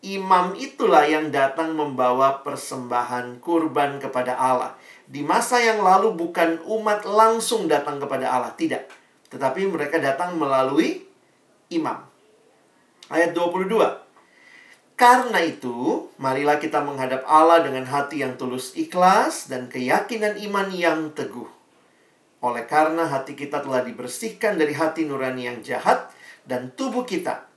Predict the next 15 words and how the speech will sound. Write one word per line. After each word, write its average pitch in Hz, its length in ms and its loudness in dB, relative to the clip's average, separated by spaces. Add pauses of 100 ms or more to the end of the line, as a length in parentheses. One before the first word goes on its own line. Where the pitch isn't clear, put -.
telah 135 240 -2
dibasuh 135 560 2
dengan 127 520 -6
air 123 400 -2
yang 123 240 -4
murni. 208 560 2 (880)
Marilah 226 480 2
kita 180 400 -2
teguh 143 400 -6
berpegang 139 640 -2
pada 131 240 -6
pengakuan 156 800 0
tentang 131 400 -6
pengharapan 127 640 -4
kita, 135 560 -2